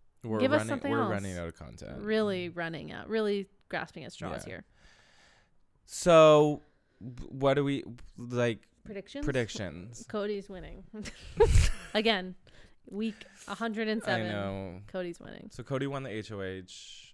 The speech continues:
Speaker 2: Co-,
Speaker 1: Or
Speaker 2: Cody
Speaker 1: no,
Speaker 2: won the
Speaker 1: the,
Speaker 2: veto.
Speaker 1: Cody won veto.
Speaker 2: Nicole or Christmas, who's go-, who's going home?
Speaker 1: Christmas.
Speaker 2: Who's
Speaker 1: Why? But,
Speaker 2: voting?
Speaker 1: like,
Speaker 2: Cody's voting?
Speaker 1: Cody's voting.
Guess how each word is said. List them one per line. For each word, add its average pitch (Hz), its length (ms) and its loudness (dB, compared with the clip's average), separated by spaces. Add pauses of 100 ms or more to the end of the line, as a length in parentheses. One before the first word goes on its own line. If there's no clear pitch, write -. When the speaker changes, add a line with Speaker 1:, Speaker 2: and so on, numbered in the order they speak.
Speaker 2:
Co-, 226 80 0
Speaker 1:
Or 214 60 2
Speaker 2:
Cody 226 80 -2
Speaker 1:
no, 240 180 6
Speaker 2:
won 220 120 2
the 214 60 0
Speaker 1:
the, 196 100 -2
Speaker 2:
veto. 190 260 0
Speaker 1:
Cody 185 160 0
won 110 120 -6
veto. 92 480 -8 (480)
Speaker 2:
Nicole 233 280 2
or 214 40 0
Christmas, 214 340 -4
who's 208 240 -4
go-, 190 220 -8
who's 196 140 -6
going 190 180 -8
home? 185 280 -10 (460)
Speaker 1:
Christmas. - 600 -16 (2000)
Speaker 2:
Who's 110 80 -10
Speaker 1:
Why? 120 240 4
But, 214 120 4
Speaker 2:
voting? 143 160 6
Speaker 1:
like, 131 240 0 (640)
Speaker 2:
Cody's 208 340 -2
voting? 226 180 -4
Speaker 1:
Cody's 135 300 0
voting. 107 380 -6